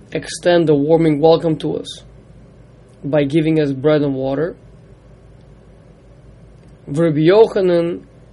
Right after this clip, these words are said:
Didei Amar, and he is, according to him, meaning Didei Amar, he's saying his own thing, means to say he's Lishitaso. Merchakas es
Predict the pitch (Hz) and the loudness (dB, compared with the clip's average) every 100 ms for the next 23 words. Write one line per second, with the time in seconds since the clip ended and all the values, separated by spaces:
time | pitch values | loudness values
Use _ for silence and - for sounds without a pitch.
0 | - - 143 156 135 208 240 175 160 156 | -16 -10 -6 -2 2 6 6 6 4 2
1 | 156 180 - - - - - - - - | 0 -2 -10 -20 -20 -20 -20 -20 -20 -20
2 | - - - - - - - - - - | -20 -20 -20 -20 -20 -20 -20 -20 -20 -20
3 | - 349 160 156 143 - - - - 190 | -20 -6 -2 0 -2 -8 -20 -20 -12 -6
4 | 190 185 175 156 - - - - - - | -2 0 0 0 -8 -18 -20 -20 -20 -10
5 | 165 151 - 180 190 185 175 165 170 170 | -8 -8 -4 4 4 4 -2 -2 -2 0
6 | 160 156 139 151 147 180 170 156 139 139 | 0 0 0 0 2 4 4 0 -2 0
7 | 185 175 160 175 160 233 190 165 151 165 | 2 2 4 2 2 0 2 2 0 -4
8 | 143 175 156 156 160 170 180 165 - - | -4 -2 -2 -2 -4 -4 0 0 -2 -12
9 | - - - - - - - - - - | -16 -20 -20 -20 -20 -20 -20 -20 -20 -20
10 | - - - 156 156 151 - 202 214 202 | -20 -20 -14 -2 0 0 0 0 0 -2
11 | 156 - 170 160 | -2 0 0 -2